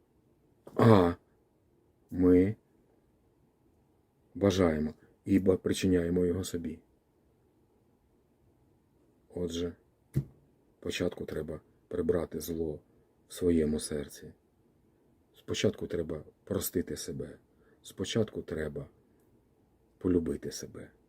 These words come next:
Спочатку треба, і де той початок? Саме ваше серце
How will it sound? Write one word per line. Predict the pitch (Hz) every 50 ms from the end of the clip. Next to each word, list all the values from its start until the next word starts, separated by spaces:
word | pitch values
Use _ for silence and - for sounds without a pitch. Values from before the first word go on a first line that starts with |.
| _ _ _ _ _ _ _ _ _ _ _ _ _ _ _ _ _ _ _
Спочатку | - _ - 92 - - 107 95 - - - 80 85 - - _
треба, | - - 85 80 76 71 76 73 - -
і | - 98
де | 95 107 92 -
той | - 80 76
початок? | - - 76 - - - 71 - - - _ - - _ _ _ _ _ _ _ _ _ _ _ _ _ _ _ _ _ _ _ _ _ _ _ _
Саме | - - - 90 85 87 87
ваше | 82 90 95 110 113 113 - 104
серце | - - 87 82 82 78 - - - 73